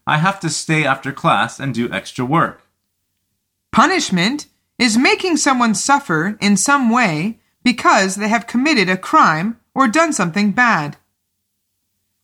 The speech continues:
Speaker 2: Sentencing.
Speaker 1: There are different sentencing options in this case. The man may have to pay a fine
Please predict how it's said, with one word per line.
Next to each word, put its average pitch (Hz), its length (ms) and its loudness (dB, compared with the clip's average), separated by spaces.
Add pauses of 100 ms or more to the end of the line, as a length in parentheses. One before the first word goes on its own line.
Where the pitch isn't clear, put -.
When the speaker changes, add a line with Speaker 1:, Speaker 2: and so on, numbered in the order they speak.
Speaker 2:
Sentencing. 175 920 -2 (1600)
Speaker 1:
There 165 160 2
are 165 120 4
different 170 440 -4
sentencing 165 680 -2
options 117 560 -2
in 127 160 -4
this 127 180 -4
case. - 600 -6 (520)
The 139 100 0
man 165 400 2
may 175 180 0
have 170 200 2
to 143 80 -8
pay 135 220 -4
a 117 80 -2
fine 113 560 -2